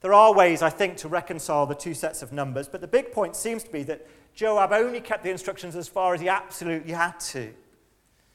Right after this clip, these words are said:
One Chronicles twenty-seven, verse twenty-four puts it like this. "Joab, the son of Zeruiah, began to count,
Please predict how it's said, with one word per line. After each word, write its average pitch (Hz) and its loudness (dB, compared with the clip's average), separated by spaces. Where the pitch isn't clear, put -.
One 139 -8
Chronicles 135 -10
twenty-seven, 127 -10
verse 123 -8
twenty-four 127 -12
puts - -16
it 123 -18
like 123 -10
this. 123 -14
"Joab, 127 -2
the 127 -16
son 147 -6
of 123 -10
Zeruiah, 135 -2
began 170 0
to - -14
count, 104 -16